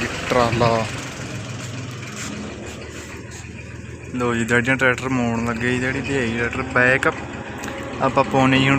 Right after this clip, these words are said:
ਟਰਾਲਾ ਟਰੈਕਟਰ ਮਗਰ, ਫਿਰ ਮਿਲਦੇ ਜੀ ਆਪਾਂ। ਟਰਾਲਾ ਪਵਾ ਦਿਆ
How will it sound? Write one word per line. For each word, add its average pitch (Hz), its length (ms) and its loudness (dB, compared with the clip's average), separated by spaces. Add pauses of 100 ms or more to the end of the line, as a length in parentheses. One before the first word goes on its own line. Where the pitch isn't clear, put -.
(160)
ਟਰਾਲਾ 127 360 6
ਟਰੈਕਟਰ 135 360 4
ਮਗਰ, 151 260 2 (320)
ਫਿਰ 135 80 2
ਮਿਲਦੇ 120 300 4
ਜੀ 110 60 2
ਆਪਾਂ। 107 200 -2 (1160)
ਟਰਾਲਾ 135 360 6
ਪਵਾ 139 320 6
ਦਿਆ 143 240 6